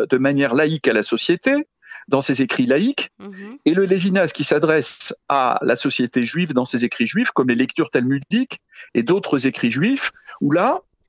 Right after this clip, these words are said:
Speaker 1: il s'adresse avec la déclinaison du Talmud. Donc, il y a deux Lévinas. Il a pris soin de, de faire éditer ses, ses livres juifs chez un édi-, chez une série, dans une série d'éditeurs,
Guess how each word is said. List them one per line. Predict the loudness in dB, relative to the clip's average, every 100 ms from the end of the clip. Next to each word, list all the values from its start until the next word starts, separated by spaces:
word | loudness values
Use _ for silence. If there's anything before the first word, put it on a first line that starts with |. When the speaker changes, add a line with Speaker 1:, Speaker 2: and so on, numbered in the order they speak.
| _
Speaker 1:
il | -4
s'adresse | 0 0 2 2 2 2
avec | 2 2
la | 2
déclinaison | 0 0 0 2 2 2
du | 2
Talmud. | 2 2 2 2 0
Donc, | -2 0
il | 0
y |
a |
deux | 2 0
Lévinas. | 2 2 2 0 0
Il | 0
a | 0
pris | 0 -2
soin | 0 2 0 -4 _ -20 -20 -14
de, | -2 0 2 2 0 -2 -2
de | -2
faire | 0 0
éditer | 2 -2 0 0
ses, | 0 -2 -2 0 0 0
ses | 0 -2
livres | 0 0 0 0
juifs | 0 -2 0
chez | 0 0
un | 2
édi-, | 0 -2
chez | -4 0 0 0 0
une | 0
série, | 0 0 2
dans | 2
une | 0 0
série | 0 2
d'éditeurs, | 0 -2 0 2 2